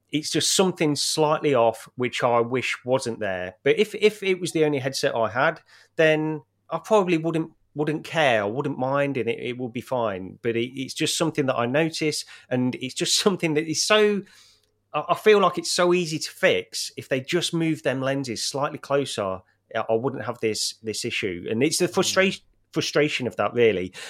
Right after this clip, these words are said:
Speaker 1: And, and that review, it was, it's, like, seventeen minutes long, and I was going on and on in it, and I didn't even cover half the things I wanted to cover in it, 'cause there's so much to say about the Pimax eight K X.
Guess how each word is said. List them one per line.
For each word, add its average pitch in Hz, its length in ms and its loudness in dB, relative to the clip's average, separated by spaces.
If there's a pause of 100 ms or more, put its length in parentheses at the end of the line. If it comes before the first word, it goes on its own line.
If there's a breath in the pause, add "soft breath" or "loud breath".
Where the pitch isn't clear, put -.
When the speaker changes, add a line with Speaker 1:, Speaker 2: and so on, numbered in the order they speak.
(120)
Speaker 1:
And, 151 180 6
and 160 140 6
that 185 160 8
review, 143 420 2
it 120 180 -4
was, 143 220 0
it's, 156 220 -6
like, 156 160 -2
seventeen 151 500 -2
minutes 107 280 -4
long, 127 240 6
and 104 100 0
I - 20 4
was 110 140 0
going 123 240 4
on 131 140 4
and 117 100 0
on 110 180 2 (100)
in 98 120 -4
it, 95 160 -2
and 110 120 0
I 131 60 4
didn't 175 280 2
even 139 260 -2
cover 113 300 0 (220 loud breath)
half 185 280 10
the 113 60 -6
things 123 300 0
I 123 40 2
wanted 117 320 2
to - 80 -6
cover 117 260 -2
in 95 80 -2
it, 95 140 -6
'cause 123 160 -8
there's 117 120 -6
so 165 200 2
much 143 180 -6
to - 60 -6
say 120 160 0
about 110 160 0
the - 80 -10
Pimax 110 360 -6
eight 104 140 -6
K 95 120 -8
X. 90 340 -8